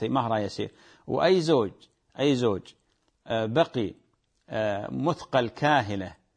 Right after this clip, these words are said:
بديون الزواج، صدقوني بأنه لا يمكن أن يكون هناك بينه وبين زوجته محبة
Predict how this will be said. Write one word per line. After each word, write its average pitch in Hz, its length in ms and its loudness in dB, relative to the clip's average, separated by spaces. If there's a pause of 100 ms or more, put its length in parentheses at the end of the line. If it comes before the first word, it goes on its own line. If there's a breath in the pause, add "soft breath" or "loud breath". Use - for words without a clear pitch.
(320)
بديون 110 1300 2
الزواج، 117 560 4 (440)
صدقوني 175 720 0
بأنه 147 320 2
لا 185 340 2
يمكن 151 340 -2
أن 139 140 -2
يكون 139 240 -2
هناك 143 420 0
بينه 135 320 2
وبين 127 220 0
زوجته 123 360 0
محبة 127 540 0